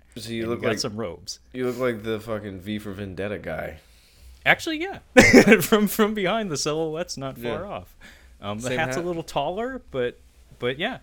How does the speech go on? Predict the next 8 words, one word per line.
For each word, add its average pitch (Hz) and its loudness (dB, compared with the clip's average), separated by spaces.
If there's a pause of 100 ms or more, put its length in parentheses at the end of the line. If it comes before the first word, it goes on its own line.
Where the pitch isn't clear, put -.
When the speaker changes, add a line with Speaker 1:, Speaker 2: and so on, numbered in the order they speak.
Speaker 2:
it's 135 -12
pretty 147 -4
close. 175 -8
Um, 110 -6 (460)
yeah, 139 2
that's, 139 -4 (280)
I 131 2
don't 170 -4